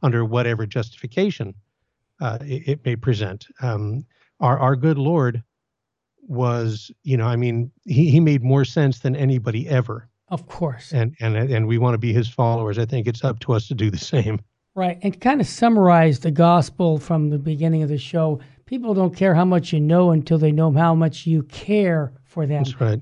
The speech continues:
Speaker 2: And so by
Speaker 1: That's right.
Speaker 2: implementing the gospel, uh, for our s-, families, our friends, and this is what Virgin Most Powerful Radio is all about. Um, and I, I will say this, never worry about who will be offended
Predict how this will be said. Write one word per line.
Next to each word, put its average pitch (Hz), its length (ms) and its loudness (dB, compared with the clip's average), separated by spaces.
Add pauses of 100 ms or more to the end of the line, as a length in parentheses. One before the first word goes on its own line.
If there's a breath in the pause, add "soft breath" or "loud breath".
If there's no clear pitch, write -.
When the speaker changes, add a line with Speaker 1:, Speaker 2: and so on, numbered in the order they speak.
(120)
Speaker 2:
And 175 160 2
so 185 180 2
by 185 160 4
Speaker 1:
That's 180 80 -2
right. 240 120 2
Speaker 2:
implementing 202 440 2
the 165 100 0
gospel, 170 760 2 (500 soft breath)
uh, 160 320 4 (140)
for 180 320 0
our 160 240 2
s-, - 140 -12 (180)
families, 190 580 2
our 151 140 0
friends, 180 640 2 (460)
and 165 300 -4
this 247 220 -2
is 156 160 -6
what 175 260 -2 (160)
Virgin 170 460 -2
Most 160 260 -2
Powerful 170 400 0
Radio 165 360 0
is 139 100 -2
all 165 300 0
about. 151 420 0 (400 soft breath)
Um, 165 340 0
and 180 120 -2
I, 226 260 0
I 220 60 0
will 262 140 -2
say 220 200 0
this, 202 320 0
never 302 480 0
worry 226 380 0
about 165 420 0
who 247 180 -2
will 214 160 0
be 180 220 0
offended 165 880 -2